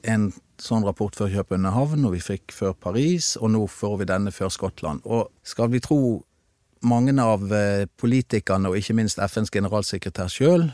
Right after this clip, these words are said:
så, eh, er jo vi på kode rød allerede, og det er, hva skal vi si, maktpåliggende å komme ut med gode resultater fra dette møtet. Så, eh, jeg tror at, eh, timingen for rapporten,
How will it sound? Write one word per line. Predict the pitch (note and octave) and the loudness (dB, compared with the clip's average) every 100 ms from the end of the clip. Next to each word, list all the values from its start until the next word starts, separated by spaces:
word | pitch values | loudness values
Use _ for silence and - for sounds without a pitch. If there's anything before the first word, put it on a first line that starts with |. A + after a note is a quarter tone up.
| - | -6
så, | - - B2 A2+ G2+ | -6 2 4 4 4
eh, | G2 F#2+ F#2 F#2+ F#2+ F#2+ A2+ | 4 2 2 0 -2 0 2
er | |
jo | G#2+ F#2+ | 2 0
vi | F#2 F2 | -2 -6
på | _ G2 F#2 F2 | _ -4 -2 -4
kode | G#2+ G#2 G#2 | -4 -2 0
rød | A2 F#2+ E2+ - _ _ - | 2 2 0 -8 _ _ -14
allerede, | - A2+ G#2 G2 G#2 G#2+ E2+ F2 - | 0 2 2 2 2 2 -2 -6 -10
og | - G2 G2 F#2 F2 | -6 -2 0 0 -2
det | G#2+ G2 G2 G#2 | -2 0 0 0
er, | G2 F2 - - - - _ | 0 -2 -6 -18 -20 -20 _
hva | - G2 | -8 -4
skal | G2 | -2
vi | |
si, | F#2+ | 2
maktpåliggende | G2+ - - G2 F2+ F#2 E2+ D#2 - | 2 0 -4 -2 -2 -4 -4 -6 -10
å | G2 F#2+ E2+ E2+ - | -6 -4 -4 -6 -10
komme | - F#2+ F2+ | -2 -2 0
ut | G#2+ F#2+ _ | -2 -4 _
med | G#2 F2+ F2+ | -6 -4 -4
gode | G2 G2+ | -4 -4
resultater | G2+ - F#2 G2 F2+ - E2 D#2 | -6 -8 -6 -4 -4 -6 -8 -8
fra | - - G#2 | -10 -2 0
dette | D2+ - F#2 | 0 -6 -8
møtet. | E2+ - - E2+ - - - | -10 -10 -10 -12 -16 -20 -10
Så, | - B2+ A2+ A2+ | 0 4 4 4
eh, | G#2+ F#2+ D3 | 2 0 0
jeg | C3 | -2
tror | - G#3 D3+ | 0 4 4
at, | A#2+ - | 2 2
eh, | B2+ A#2 A#2 A2+ A2 G#2+ G#2+ G#2 G2+ | 4 6 6 4 4 2 2 0 -4
timingen | - D3+ C#3+ A#2 G#2 G2+ G2 G2 | -2 2 6 6 4 2 2 0
for | F2+ A2+ G#2 | 0 0 0
rapporten, | G2+ - C3+ - - G2+ F#2 | 0 0 -2 -2 -6 -2 0